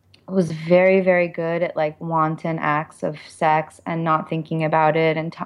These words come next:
like, meeting people randomly and just going for it, and nothing ever stuck, but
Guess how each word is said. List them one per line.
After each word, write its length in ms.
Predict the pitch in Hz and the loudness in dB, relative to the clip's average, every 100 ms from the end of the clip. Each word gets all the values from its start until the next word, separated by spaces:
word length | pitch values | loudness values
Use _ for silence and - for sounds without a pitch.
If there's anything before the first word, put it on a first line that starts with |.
| - - | -10 -8
like, 160 | 165 | 0
meeting 320 | 175 170 165 | 2 4 2
people 540 | 156 180 170 170 160 151 | 0 -2 2 4 6 4
randomly 580 | 156 160 165 160 160 156 | 4 4 4 2 2 2
and 140 | 151 | 0
just 180 | 151 - | -4 -2
going 360 | 160 156 156 | 2 2 0
for 300 | 151 160 156 156 | -4 0 2 4
it, 140 | 156 | 4
and 160 | 156 156 - - - - | 2 -2 -10 -20 -20 -2
nothing 400 | 180 185 190 208 | 4 4 4 4
ever 200 | 190 165 | 4 0
stuck, 600 | 151 - - 165 214 - - _ | -4 -10 -2 0 0 -4 -16 _
but 180 | - | -4